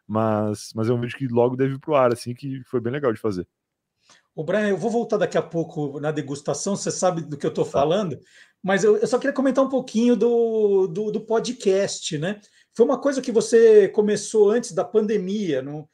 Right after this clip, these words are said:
Speaker 2: você não tava esperando a
Speaker 1: Foi,
Speaker 2: pandemia,
Speaker 1: foi.
Speaker 2: você começou antes, né?
Speaker 1: É, comecei antes. O podcast, eu acho que foi uma das primeiras coisas que eu fiz na minha vida, assim.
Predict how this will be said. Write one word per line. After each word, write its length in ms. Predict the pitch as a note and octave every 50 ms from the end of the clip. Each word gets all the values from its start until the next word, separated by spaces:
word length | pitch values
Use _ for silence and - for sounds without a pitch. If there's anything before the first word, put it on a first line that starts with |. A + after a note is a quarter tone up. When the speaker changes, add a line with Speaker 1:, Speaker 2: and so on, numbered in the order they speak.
| _ _
Speaker 2:
você 140 | _ - F#3+
não 100 | A3+ C4+
tava 140 | - - C4
esperando 300 | - - A#3 A#3 G#3+ -
a 20 |
Speaker 1:
Foi, 100 | A#3+ A#3
Speaker 2:
pandemia, 280 | G#3+ - B3 B3 A3 F3+
Speaker 1:
foi. 80 | D3+
Speaker 2:
você 80 | - -
começou 380 | G3 F#3 F3 - - - A#3+ F4
antes, 420 | A3+ F3+ D#3+ D3+ - - C#3 A#2+
né? 200 | C#3 F3 A#3+ C4 - _ _ _ _ _ _ _
Speaker 1:
É, 160 | A#2 G#2 G2 - _ _ _ _ _ _ _ _ -
comecei 300 | B2 A#2 A#2 - D#3 E3
antes. 280 | E3 C#3+ B2+ B2 - - _ _ - _
O 480 | - B2+ C3 C3+ C#3 C#3 C#3 C#3 C#3 C#3 - _ _ - -
podcast, 480 | - E3+ E3 D3 - - G3 F#3 -
eu 60 | G#3
acho 80 | F3 -
que 60 | -
foi 180 | - G3 F#3+ F#3+
uma 140 | F#3 F#3+ F3+
das 100 | - -
primeiras 360 | - E3 D#3 F#3+ A3+ G#3+ -
coisas 240 | - E3 D3+ D3 -
que 80 | - D#3
eu 40 |
fiz 140 | C#3 - C#3
na 80 | C#3+ D3+
minha 140 | D#3+ E3 D#3+
vida, 280 | A#2+ A#2+ C3 A#2 G#2+
assim. 320 | G2+ - - F#2+ F#2+ F2